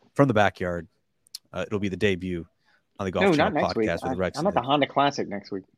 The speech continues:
Speaker 2: Lev. It's
Speaker 1: Nope.
Speaker 2: not next week.
Speaker 1: Uh,
Speaker 2: You're,
Speaker 1: I will
Speaker 2: you're
Speaker 1: be doing
Speaker 2: selling
Speaker 1: it.
Speaker 2: this wrong.
Speaker 1: I will be doing it next week.
Speaker 2: Yeah.
Speaker 1: Uh,
Speaker 2: All right.
Speaker 1: you can do it.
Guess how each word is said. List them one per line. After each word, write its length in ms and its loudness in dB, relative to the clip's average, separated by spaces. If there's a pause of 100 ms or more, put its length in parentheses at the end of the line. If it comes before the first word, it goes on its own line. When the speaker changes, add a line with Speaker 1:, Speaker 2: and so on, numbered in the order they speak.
Speaker 2:
Lev. 180 -6 (220)
It's 120 -10
Speaker 1:
Nope. 120 4
Speaker 2:
not 80 -6
next 200 -10
week. 180 -14
Speaker 1:
Uh, 320 4 (100)
Speaker 2:
You're, 120 4
Speaker 1:
I 40 10
will 60 12
Speaker 2:
you're 60 8
Speaker 1:
be 100 4
doing 140 2
Speaker 2:
selling 160 2
Speaker 1:
it. 40 -4
Speaker 2:
this 80 -10
wrong. 140 -2 (240)
Speaker 1:
I 140 8
will 120 6
be 120 6
doing 220 2
it 80 -10
next 260 -6
week. 320 -12
Speaker 2:
Yeah. 140 -8 (340)
Speaker 1:
Uh, 40 -4
Speaker 2:
All 60 -2
right. 160 -2
Speaker 1:
you 100 2
can 140 -6
do 200 0
it. 100 -6